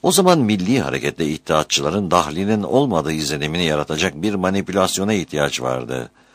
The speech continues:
İşte kişisel çıkar çatışmaları yüzünden iddiatçı kadroyla, hiç değilse onun üst düzey yöneticileriyle,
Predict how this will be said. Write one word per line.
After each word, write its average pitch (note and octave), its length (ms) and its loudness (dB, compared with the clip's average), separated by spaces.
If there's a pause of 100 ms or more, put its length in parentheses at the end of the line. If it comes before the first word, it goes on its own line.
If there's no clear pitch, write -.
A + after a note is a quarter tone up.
(420)
İşte E3 300 4
kişisel A#2+ 420 0
çıkar - 300 0
çatışmaları C#2+ 600 -2
yüzünden C#2+ 440 -2
iddiatçı F2 540 -2
kadroyla, C#2 680 -2 (200)
hiç - 200 0
değilse C#3 240 0
onun A#2 260 4
üst F#2 260 -4
düzey D#2+ 240 0
yöneticileriyle, C#2+ 1040 -2